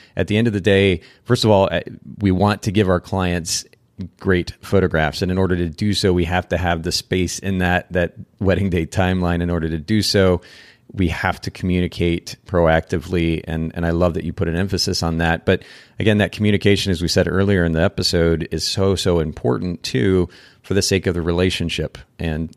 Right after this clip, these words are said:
that, that the photograph, it's gonna affect the photographs, but it's ultimately gonna affect their interaction and their total experience with you. And, uh, so I love that you're putting this emphasis on it.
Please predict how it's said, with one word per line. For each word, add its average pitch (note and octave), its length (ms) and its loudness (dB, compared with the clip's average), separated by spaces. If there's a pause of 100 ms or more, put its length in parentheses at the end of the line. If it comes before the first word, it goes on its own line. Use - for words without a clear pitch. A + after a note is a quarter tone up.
(120)
that, F#2+ 280 0
that F#2 160 -4
the E2+ 100 -4
photograph, A#2+ 400 2
it's F#2+ 100 -4
gonna C3+ 160 2
affect A#2 280 0
the A2+ 60 0
photographs, G#2+ 520 2
but F#2 140 -6
it's F2 120 -6
ultimately F#2+ 420 0
gonna E2+ 220 -2
affect - 400 -4
their F2+ 280 4
interaction F2 640 0
and E2+ 120 -2
their E2+ 140 2
total F2 320 2
experience E2 600 -2
with E2 220 -4
you. E2 260 2 (480)
And, E2+ 260 0
uh, E2+ 80 4
so E2 140 2
I F2 60 4
love D#2+ 220 0
that - 80 -2
you're E2+ 80 -2
putting E2 240 -2
this D#2+ 160 -2
emphasis D#2 460 -6
on D2 140 -6
it. - 80 -10